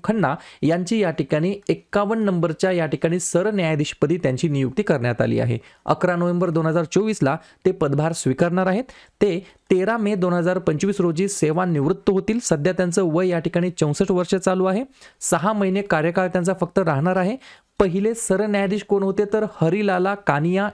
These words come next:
एकोणीसशे पन्नास. लेटेस्ट सांगायचं म्हटलं तर अठ्ठेचाळीसावे सरन्यायाधीश होते एम व्ही रमन्ना. एकोणपन्नासावे सरन्यायाधीश होते न्याय-, न्यायाधीश ललित आणि पन्नासावे सरन्यायाधीश आहेत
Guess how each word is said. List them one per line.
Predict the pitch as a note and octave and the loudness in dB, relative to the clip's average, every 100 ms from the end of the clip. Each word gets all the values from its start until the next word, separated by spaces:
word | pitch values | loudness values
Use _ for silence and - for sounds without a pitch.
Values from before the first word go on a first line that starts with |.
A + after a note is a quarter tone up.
| - | -4
एकोणीसशे | - - F3 E3 | -4 -2 -2 0
पन्नास. | F#3 - G#3 F#3 G#3+ - - - - | 0 0 2 0 0 -6 -20 -16 -2
लेटेस्ट | B2 B2+ E3 A3 - | 0 2 2 0 0
सांगायचं | G3 G3 G3+ G#3 | 0 0 0 0
म्हटलं | G3 G3 G3 | 0 0 0
तर | G#3+ - | 0 0
अठ्ठेचाळीसावे | - - G3 G3+ G3 F#3+ G3 G#3 | -2 0 0 2 0 0 0 0
सरन्यायाधीश | - F3+ F#3 F#3+ F#3+ G3 | 0 0 2 0 0 0
होते | F#3+ G3 - | 0 0 0
एम | D3+ F#3 | 0 0
व्ही | F#3+ E3+ G3 | 0 2 0
रमन्ना. | C3 D3 G#3+ E3+ E3+ - - - - - | 0 0 2 0 0 -4 -20 -20 -20 -4
एकोणपन्नासावे | - - G#3+ G3+ G3+ G3 G3+ G#3+ | -4 0 0 0 0 0 0 0
सरन्यायाधीश | - F3+ G3 G3 F#3+ F#3+ G3+ | 0 0 2 0 0 0 0
होते | F#3 | 0
न्याय-, | G3 F3 E3+ F3+ F#3+ G3+ - | 0 2 0 0 0 -2 -2
न्यायाधीश | D3 E3 F3+ F3+ G#3 - | 0 2 0 0 -2 0
ललित | - C3 G3+ E3 G3 - - - | 0 2 2 0 -2 -6 -20 -6
आणि | - | -2
पन्नासावे | E3+ - E3+ F#3+ G3 G3+ G#3 | -2 0 0 2 0 0 0
सरन्यायाधीश | G#3+ F3+ F#3+ F#3 F3 F3+ | 0 0 2 0 0 0
आहेत | D#3 F3+ | 0 0